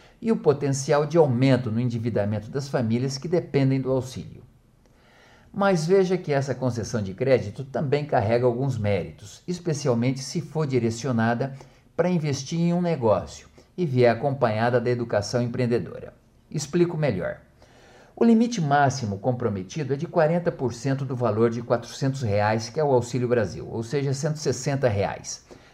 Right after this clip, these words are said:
por um período de até vinte e quatro meses e uma taxa máxima de juros limitada a três vírgula cinco por cento ao mês. Isso significa que o tomador terá acesso a um empréstimo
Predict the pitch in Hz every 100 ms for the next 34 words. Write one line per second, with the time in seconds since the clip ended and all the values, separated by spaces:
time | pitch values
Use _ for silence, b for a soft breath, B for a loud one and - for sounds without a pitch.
0 | B - 208 190 180 135 143 156 160 151
1 | 131 147 143 143 175 - - 120 147 143
2 | 139 135 151 - b b b - 214 196
3 | 156 127 113 113 127 131 151 143 - 107
4 | 107 120 120 170 143 104 95 - 170 170
5 | 147 135 135 131 135 147 135 139 131 127
6 | 110 - 127 131 117 104 - 113 120 107
7 | 92 - - - - _ _ b b b
8 | b b - 240 185 139 143 127 123 135
9 | 170 127 123 208 - 131 113 113 170 175
10 | 143 120 113 - 120 117 170 180 120 101
11 | 120 123 110 95 90